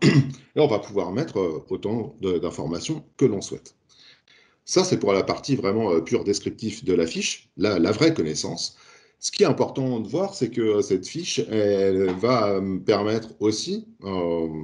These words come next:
si par exemple, en lisant cette information, j'ai besoin d'informations supplémentaires sur le sujet, bah, me donner des accès à des contacts internes, voire externes,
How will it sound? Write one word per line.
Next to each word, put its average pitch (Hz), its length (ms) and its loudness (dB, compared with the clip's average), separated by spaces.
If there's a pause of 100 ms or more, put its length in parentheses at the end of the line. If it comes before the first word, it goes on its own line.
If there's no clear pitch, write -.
(140)
si - 300 0
par 92 200 2
exemple, 107 360 0
en 87 100 0
lisant 120 260 2
cette 107 180 -2
information, 101 640 2
j'ai 90 140 2
besoin 113 500 2
d'informations 87 640 -4
supplémentaires 151 600 -2
sur - 160 0
le 98 100 6
sujet, 113 300 -4 (480)
bah, 135 400 2
me 135 160 6
donner 135 300 6
des 117 200 0
accès 117 340 -2 (140)
à 113 80 0
des 120 140 4
contacts 110 420 -4
internes, 110 440 0
voire 151 320 0
externes, 127 440 -2